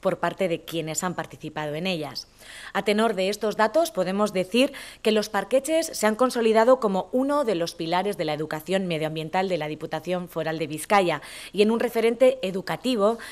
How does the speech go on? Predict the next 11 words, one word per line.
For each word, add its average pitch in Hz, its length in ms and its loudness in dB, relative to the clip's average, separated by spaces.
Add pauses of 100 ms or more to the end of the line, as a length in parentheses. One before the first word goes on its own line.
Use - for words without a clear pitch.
(120)
en 196 160 2
el 185 140 2
que 240 140 6
desayo-, 170 520 0
desarrollar 185 640 -2
cuestiones 185 560 -2
recogidas 180 600 0 (240)
en 196 160 -2
el 220 120 0
currículum 151 600 -8
escolar. 165 580 0